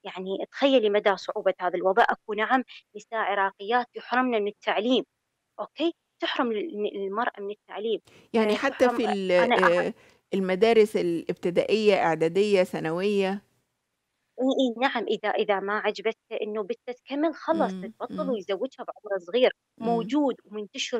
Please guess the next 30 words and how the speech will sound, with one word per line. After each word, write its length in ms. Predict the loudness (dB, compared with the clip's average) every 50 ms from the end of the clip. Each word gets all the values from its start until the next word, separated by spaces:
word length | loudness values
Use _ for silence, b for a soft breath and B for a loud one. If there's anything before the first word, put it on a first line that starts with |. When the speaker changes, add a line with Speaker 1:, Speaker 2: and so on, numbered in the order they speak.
| -6 -6
Speaker 1:
بهواية 460 | -6 0 2 4 6 6 6 4 2
مناطق، 420 | 2 0 -2 -2 -4 -6 -8 -12 -20 _ _ b b b _ _ -20
أكو 200 | -16 _ -10 -6
مناطق 560 | -6 -2 0 0 0 0 0 -4 -6 -6 -4
أو 100 | -4 -4
محافظات 720 | -4 -6 -4 0 0 0 0 -2 -4 -2 -2 0 -2 -2 -4 -6
عراقية، 600 | -6 -4 -4 -4 -4 -6 -8 -4 -2 0 2 2 0 -2 _ -12
آآ، 160 | -10 -10 -8 -6
حتى 280 | -4 -4 -4 -6 -6
ما 120 | -6 -4 -2
نعرف 220 | -2 -2 -2 -4 -6 -8
عن 80 | -8 -6
وضع 220 | -6 -6 -4 -6
المرأة 360 | -4 -2 0 0 0 -2 -6
بيها 280 | -10 -8 -8 -8 -8 -8
شي. 280 | -8 -8 -8 -10 -12 -14 B B B B B B -12 -12
تخيّلي، 600 | -12 -2 2 2 4 4 6 4 4 2 0 -6 -10 _ _ _ _ _
تخيّلي 480 | -6 -2 0 2 2 2 0 -2 -4 -8 -8 -8
ال-، 500 | -8 -8 -6 -6 -6 -6 -6 -8 -10 -12 -12 B B B -20 _ _ _
حالات 460 | -4 -2 0 2 2 2 2 2 0 -4
العنف 300 | -6 -4 -6 -6 -6 -8
الأسري 460 | -10 -8 -8 -6 -2 -2 -2 0 0
ما 140 | 2 2 4
عندنا، 440 | 4 2 0 0 -2 -4 -4 -4 -4 -4
ما 100 | -4 -2
عندنا 320 | -2 -2 -2 -4 -6 -10 -6
توكيد 480 | -4 -4 -4 -4 _ _ -4 -4 -4 -4 -2
حقيقي 460 | -2 -2 0 0 -2 -2 -2 -4 -4
إلهن 380 | -4 -2 -4 -4 -8 -10 -10 -10
يعني. 300 | -10 -8 -6 -6 -6 -8